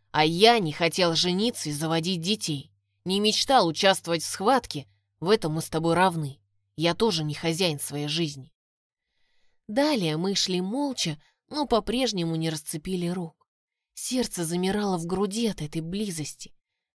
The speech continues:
Как же это возможно? Как можно испытывать такие сильные эмоции к, в общем-то, не самому приятному человеку, если уж говорить честно? Я знала о его легкомысленном отношении к девушкам,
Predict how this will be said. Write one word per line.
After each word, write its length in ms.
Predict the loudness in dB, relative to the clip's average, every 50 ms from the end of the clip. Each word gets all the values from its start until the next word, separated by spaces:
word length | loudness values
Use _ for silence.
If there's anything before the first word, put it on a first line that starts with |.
| _
Как 240 | -2 -2 0 0 0
же 160 | 0 0 0
это 160 | 0 0 0 0
возможно? 760 | 2 2 0 0 -2 -4 -2 -2 -2 -2 -4 -6 -10 -12 -16 _ _ _ _ _ _ _
Как 280 | 0 2 2 2 2 0
можно 380 | -2 0 2 2 2 2 0 0
испытывать 560 | 0 -2 0 0 0 0 0 -2 -4 -4 -4
такие 340 | -4 -4 -4 -2 -2 -2 -2
сильные 500 | -2 0 2 2 4 4 2 2 0 0
эмоции 520 | 0 2 2 0 0 0 -2 -4 -4 -6 -8 -14 -20 _ _ _ _
к, 100 | -10 -8
в 240 | -6 -6 -4 0 0
общем-то, 480 | 2 2 2 0 0 0 0 0 0 0
не 180 | 0 0 -2
самому 460 | 0 0 0 0 0 -2 -2 -2 -4
приятному 520 | -4 -2 0 0 2 0 0 -2 -4 -6 -4
человеку, 640 | -4 -4 -2 -2 -2 0 0 -2 -2 -4 -10 -14 -16 _ _ _ _
если 280 | -6 -6 -4 -4 -4 -4
уж 100 | -4 -2
говорить 380 | -2 -2 0 0 -2 -4 -4
честно? 500 | -2 -2 -2 -2 -2 -4 -6 -10 -12 -18 _ _ _ _ _ _ _ _ _ _ _ _ _ _ _ _ 0
Я 220 | 2 4 4 4
знала 440 | 2 0 0 2 4 4 4 4 4
о 40 | 4
его 220 | 4 4 2 2
легкомысленном 720 | 2 0 0 -2 -2 -2 0 -2 -2 -2 -2 -2 -2 -2
отношении 580 | -4 -4 -4 -2 -2 0 0 0 0 0 -2 -2
к 80 | -4 -4
девушкам, 580 | -2 0 0 2 2 0 -2 -4 -4 -6 -8